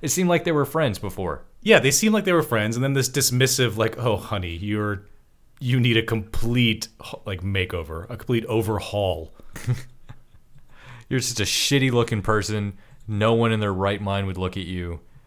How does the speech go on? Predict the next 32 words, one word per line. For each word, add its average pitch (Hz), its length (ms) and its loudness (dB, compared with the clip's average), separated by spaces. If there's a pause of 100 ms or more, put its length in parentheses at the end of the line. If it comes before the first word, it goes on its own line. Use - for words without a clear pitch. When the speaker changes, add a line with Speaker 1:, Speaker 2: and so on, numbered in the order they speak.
(560)
Speaker 1:
God, 123 320 2
you're 90 160 -4
ugly. 76 320 -8 (500)
Speaker 2:
And 117 120 -2
then 120 100 0
that 120 300 2
results 113 340 0
in 113 300 -6
them 131 160 2
having 123 280 2
a 120 40 -2
little 120 180 -2
tiff 117 260 -6
with 110 120 -4
each 107 160 -4
other. 104 320 -2 (320)
Robin 117 340 2
decides 110 380 0
she's 110 120 -4
gonna 110 140 0
break 107 320 0
her 110 140 -2
weed 120 240 -2
smoking 107 360 -2
virginity 95 520 -2
and 95 100 -2
go 98 100 -2
smoke 101 300 -4
some 98 180 -6
weed 98 220 -2
with 87 140 -8
David. 98 500 -4